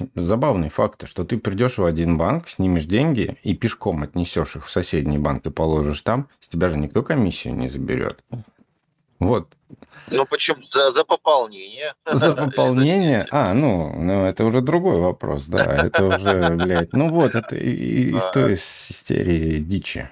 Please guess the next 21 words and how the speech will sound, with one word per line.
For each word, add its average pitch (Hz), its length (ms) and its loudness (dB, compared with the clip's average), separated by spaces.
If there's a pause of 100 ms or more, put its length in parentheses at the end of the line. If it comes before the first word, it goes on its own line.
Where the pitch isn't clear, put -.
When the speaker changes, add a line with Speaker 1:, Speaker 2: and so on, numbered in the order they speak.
Speaker 1:
дичи. 80 460 0 (200)
Кстати, 214 340 0
о 208 100 6
дичи. 180 380 -2 (100)
М, 87 120 -2 (380)
м, - 60 -10 (240)
рубрика 156 540 4
"Нас 127 320 2 (100)
спраш-, - 400 0 (100)
нас 131 300 2
не, 135 260 4
нас 123 360 2
не 127 80 4
спрашивают, 147 520 0
но 123 80 4
мы 127 140 6
отвечаем". 123 600 -2 (560)
<laughs> - 680 -4
Помнишь 202 320 0
такую - 320 -8
рубрику? - 400 -8